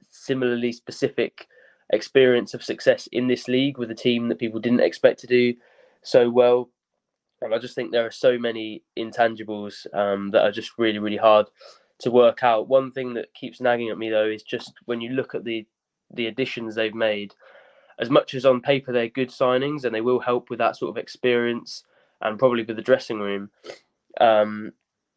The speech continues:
I just think about the, some of the players they lost in the summer, and I'm not sure there's much quality that's higher than that level that they've added, um, this summer. So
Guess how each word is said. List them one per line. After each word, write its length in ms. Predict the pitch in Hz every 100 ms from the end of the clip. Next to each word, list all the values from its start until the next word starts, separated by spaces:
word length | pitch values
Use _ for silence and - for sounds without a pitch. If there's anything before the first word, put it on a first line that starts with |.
| _ _ _ _ -
I 140 | 120
just 240 | 120 131 -
think 180 | 139
about 220 | 117 123 120
the, 80 | -
some 180 | - 135
of 60 |
the 60 | 131
players 340 | - 135 127
they 120 | 120
lost 440 | 120 127 120 - -
in 80 | 113
the 60 |
summer, 440 | 107 127 107 101 101 _ _ _ _ _ _ _ -
and 100 | 113
I'm 140 | 120
not 160 | 127 -
sure 560 | - 131 120 117 117 -
there's 220 | - 113 123
much 320 | 127 127 -
quality 720 | 131 117 110 117 110 107 - -
that's 280 | - - -
higher 360 | - 123 117
than 120 | 110 107
that 160 | 107
level 280 | 107 101 104
that 100 | 101
they've 160 | 104 104
added, 320 | 104 101 - _ _ _ _ -
um, 360 | 101 98 95 - _ _ _ - _
this 220 | 123 117 -
summer. 300 | 113 101 98
So 320 | - 110